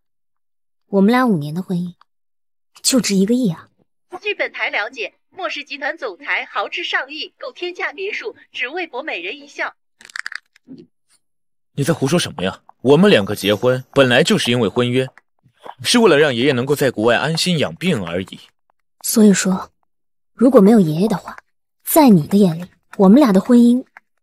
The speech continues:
Speaker 1: 可能就一文不值，对不对？那我五年的青春算什么？
Speaker 3: 我们两个本来就没有婚姻的事实，你更可以去找更好的未来啊！这五年，算我对不起你，我再加一个亿。
Speaker 1: 又是一个亿，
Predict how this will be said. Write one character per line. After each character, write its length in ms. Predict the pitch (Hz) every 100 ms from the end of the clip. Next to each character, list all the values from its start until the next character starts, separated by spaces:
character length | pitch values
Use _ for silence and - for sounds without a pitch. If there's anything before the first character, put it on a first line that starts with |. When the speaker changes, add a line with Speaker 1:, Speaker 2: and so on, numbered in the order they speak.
| _ _
Speaker 1:
可 200 | - -
能 140 | 170
就 100 | 180
一 100 | 254
文 160 | 294 254
不 120 | 277
值， 180 | 220 160
对 100 | 262
不 80 | 190
对？ 120 | 151 - _ _ _ _ _ _ _ _ _ _ _ _ _ -
那 480 | - 453 453 440
我 60 | 311
五 20 |
年 160 | 214 247
的 60 |
青 200 | 320 440
春 160 | 466 480
算 160 | 480 381
什 120 | 208
么？ 120 | 185 - -
Speaker 3:
我 120 | - 135
们 100 | 170
两 140 | 127
个 80 | 139
本 160 | 104
来 160 | 87 107
就 100 | 175
没 160 | 110 117
有 100 | 123
婚 160 | 120
姻 120 | 117
的 100 | 113
事 160 | 87 104
实， 320 | - 87 87 - _ _
你 120 | 175
更 240 | 190 285 247
可 140 | 185
以 60 | 196
去 160 | 220
找 160 | 156 120 - -
更 140 | 262
好 180 | 214 117
的 80 | 165
未 140 | 196
来 160 | 107 107
啊！ 120 | 180 - _ _ - - _ _ _ _
这 120 | -
五 80 | 156
年， 360 | 95 92 104 120 - _ _ _ _ _ -
算 240 | - 233
我 140 | 120
对 100 | 101
不 120 | 143 113
起 180 | -
你， 100 | 110 - _ _ _ _ - - - - _
我 120 | - 120
再 140 | 160
加 160 | 143 147
一 60 |
个 100 | 92
亿。 100 | 90 90 - _ _ _ -
Speaker 1:
又 140 | 302
是 300 | 185 - 185
一 20 |
个 120 | -
亿， 60 | -